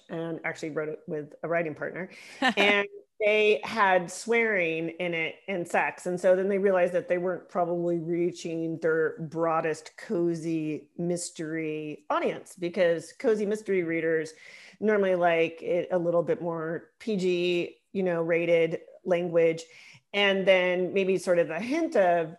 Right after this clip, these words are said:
Speaker 1: sex, but not the, you know, 'cause then I know that there's the, there's the romance novels that are like, I have a friend in Alaska that writes the ones where they're, they're getting down, you know, they're the really
Speaker 2: <laughs>
Speaker 1: sexy,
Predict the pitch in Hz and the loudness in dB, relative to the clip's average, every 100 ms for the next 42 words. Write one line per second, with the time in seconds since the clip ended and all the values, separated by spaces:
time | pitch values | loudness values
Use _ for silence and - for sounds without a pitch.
0 | - 180 156 - - 151 180 170 165 156 | -4 -2 -2 -6 -8 -2 -2 0 0 -2
1 | - - - 233 214 220 247 269 226 190 | -8 -10 4 6 6 4 4 4 4 4
2 | 180 175 170 175 170 - 165 156 147 - | 4 4 2 2 -2 -2 0 0 -4 -8
3 | _ - 185 175 175 156 165 160 156 156 | _ -6 -4 -4 -4 -2 -2 -2 -6 -8
4 | 160 156 156 156 156 151 165 147 143 143 | -8 -8 -6 -4 -2 -4 -4 -4 -4 -6
5 | 143 135 - - _ _ _ _ - 185 | -6 -8 -12 -20 _ _ _ _ -2 0
6 | 175 190 165 165 156 151 151 160 156 151 | 0 0 -2 -2 -4 -4 -4 -6 -6 -6
7 | 131 151 - 156 151 151 147 147 143 139 | -4 -6 -6 -10 -8 -10 -8 -8 -8 -10
8 | - _ _ _ _ _ - 214 214 - | -12 _ _ _ _ _ -2 -2 -2 0
9 | 233 247 190 175 170 170 160 156 165 - | 4 4 4 2 2 -2 -4 -8 -12 -4
10 | 196 180 175 185 180 214 202 185 202 202 | 0 2 2 2 2 4 4 6 4 6
11 | - 196 196 415 | 6 4 4 2